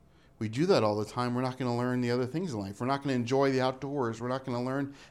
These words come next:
how to do things with our hands. We might be really good at playing something on a computer, but it's fake. And, and I have a great job and I love it, uh, to some degree. At the same time, at the end of the day, none, none of what I make is real.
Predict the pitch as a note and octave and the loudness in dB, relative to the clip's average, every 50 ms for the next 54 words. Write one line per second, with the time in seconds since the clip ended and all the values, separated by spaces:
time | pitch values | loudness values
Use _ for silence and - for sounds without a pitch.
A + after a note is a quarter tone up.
0 | - - C3 C3 A#2+ A#2+ C3+ B2+ B2+ C#3 C3 B2+ B2 C3 B2 B2+ B2+ A#2+ B2 C#3 | -12 -8 -6 -4 -2 -2 -2 -2 -2 -2 -4 -2 -2 -2 0 0 -2 -2 -2 0
1 | D#3 D3+ B2+ G#2 G2+ G#2 A2 B2 C3 - A#2+ A#2 B2 B2+ B2+ B2 A#2 C3 B2 A#2+ | 0 0 -2 -2 -4 -4 -4 -4 -4 -4 -2 0 2 2 2 2 2 2 2 0
2 | G#2+ - - - C3+ B2+ B2+ B2 B2 - - - - - - - - C#3+ C3 C#3+ | 0 -2 -4 -4 -2 -2 -2 -4 -6 -10 -18 -20 -20 -20 -14 -8 -6 -4 -4 -2
3 | C3 C3 B2 A#2+ A2+ - A#2 G#2+ - - G3 A3+ F#3 D3+ B2 B2 B2+ C#3+ - - | -2 -2 -2 -2 -4 -4 -6 -6 -4 -4 -2 0 0 0 2 0 -2 -4 -4 -4
4 | - D#4 C4+ - - - D2+ A#2+ B2+ - - - - - - - - - _ - | -2 -2 -2 -2 -6 -10 -12 -12 -12 -14 -18 -20 -20 -20 -20 -20 -20 -20 _ -8
5 | - C#3 C#3 C#3 F3+ A3+ A#3+ G3+ C3 C3 C#3 B2+ B2 - C#3+ D#3+ F#3+ G3+ D#3 B2 | -4 -2 2 6 6 6 6 6 4 4 4 4 4 4 4 4 4 2 2 0
6 | A#2+ A#2 A2 C3 G#3+ C#4 D4 - - - - - - _ _ _ _ - - A#2+ | 0 2 2 2 2 2 0 0 -2 -2 -6 -12 -20 _ _ _ _ -16 -12 -8
7 | A#2+ A#2+ A#2 A#2 - - - A#2 - E3 G3+ B3+ A#3 D#3+ C3 G#2 A2 C#3 F#3 - | -6 -6 -6 -6 -8 -8 -8 -4 0 0 0 0 0 0 0 0 0 0 -2 -6
8 | - - _ _ _ _ _ _ _ _ _ - A#2+ B2 D3 D#3+ D#3+ D#3 D#3+ F#3 | -12 -20 _ _ _ _ _ _ _ _ _ -8 -6 -2 0 -2 -2 0 0 2
9 | F3+ D3+ C#3 C#3+ C#3+ C#3+ E3 F3 E3 C#3+ C3 D3+ F3 F#3 B2+ C#3+ D#3+ F#3+ G#3 F3 | 2 4 4 4 4 6 6 6 6 6 6 6 6 6 6 8 8 8 10 10
10 | D#3+ C#3 C3 B2+ C#3+ C#3+ C3 C3+ A2+ G2 G#2 A2+ C#3+ F3 E3 C#3 B2+ - | 10 10 10 10 8 6 6 4 2 4 4 4 6 6 6 6 4 2